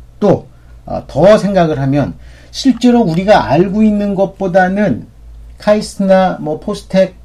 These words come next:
뭐 이 정도 과기원들을 빼고 나면 서울대를 포함한 대부분의 일반고, 일반 대학에서는 과거 영재고의 파워가 그렇게 어마어마하게 대단하진 않다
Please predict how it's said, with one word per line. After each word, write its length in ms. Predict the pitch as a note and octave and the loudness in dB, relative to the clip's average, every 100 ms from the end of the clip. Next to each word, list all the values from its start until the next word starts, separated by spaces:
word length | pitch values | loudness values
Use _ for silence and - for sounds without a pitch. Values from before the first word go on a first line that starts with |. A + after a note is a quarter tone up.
| - | -12
뭐 160 | D#3 D3+ | -6 -6
이 140 | D#3+ | -2
정도 540 | G3 G3 E3+ E3+ B3+ - - | -2 0 2 2 0 -10 -18
과기원들을 720 | A2+ D3 F#3 G3+ F#3+ F3+ F3+ | -6 -4 2 2 2 0 -2
빼고 320 | F#3 A#3 A3 | 0 0 0
나면 560 | F#3+ A2+ A#2+ E3+ D3 - - _ - - - - - - | 0 -2 -2 -2 -2 -4 -16 _ -20 -20 -20 -20 -20 -20
서울대를 560 | - A#3+ B3+ A#3 A3+ A3 | -4 4 4 6 2 0
포함한 520 | - G#3 G3+ G3 F#3+ | 0 2 4 4 0
대부분의 500 | - C#3 G3 G#3+ G3+ | -2 -6 0 0 2
일반고, 920 | D#3 F#3+ F3 G3 G3 G3 F#3+ F3 F#3 | 0 -2 0 2 2 0 -6 -4 -4
일반 480 | D3 E3+ F3 F#3+ F#3+ | -4 -6 0 2 2
대학에서는 1080 | B2 C#3 E3+ F3 F3 E3+ E3+ E3+ F3+ F#3+ F#3 | -2 -2 -2 -2 -4 -2 -2 0 0 -4 -8
과거 380 | - C3 C#3+ F#3 | -10 -6 -4 -2
영재고의 640 | F3+ F3+ E3 F3 E3+ E3 E3 | 0 -2 -2 -4 -2 -2 -4
파워가 680 | - G3+ F#3 F3 F#3 F3+ - | -8 -4 -2 2 2 0 -4
그렇게 380 | - G#3+ A3 G#3 | -2 -2 2 2
어마어마하게 840 | - F3+ G3 G3 F#3 F3 D#3+ D#3+ | 4 4 4 4 4 2 0 -4
대단하진 520 | C3 E3 E3 D#3+ E3 | -4 -2 -2 -4 -6
않다 460 | - D3 D#3+ D#3 | -6 -6 -6 -6